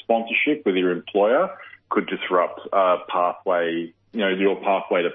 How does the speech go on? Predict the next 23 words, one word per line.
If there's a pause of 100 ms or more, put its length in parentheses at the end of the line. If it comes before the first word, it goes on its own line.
permanence
that
you've
been
working
on
for
up
to
a
decade
or
even
more
in
some
cases. (140)
So (640)
what
we're
calling
for
is